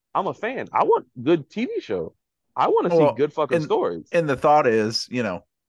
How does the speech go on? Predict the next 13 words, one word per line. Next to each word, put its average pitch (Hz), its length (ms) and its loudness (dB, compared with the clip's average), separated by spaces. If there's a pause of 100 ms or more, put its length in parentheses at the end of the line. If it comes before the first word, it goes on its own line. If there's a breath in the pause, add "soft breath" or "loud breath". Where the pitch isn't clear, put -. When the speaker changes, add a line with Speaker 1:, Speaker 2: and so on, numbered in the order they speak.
(140)
Speaker 2:
okay, 127 220 -2
you're 110 120 -4
making 110 220 -2
a - 20 -10
hundred 117 320 -4
million, 107 180 -6
but 107 180 -10
you 113 60 -12
could 135 140 -4
have 120 80 -6
made 107 200 -6
two 139 140 -6
hundred. 104 320 -8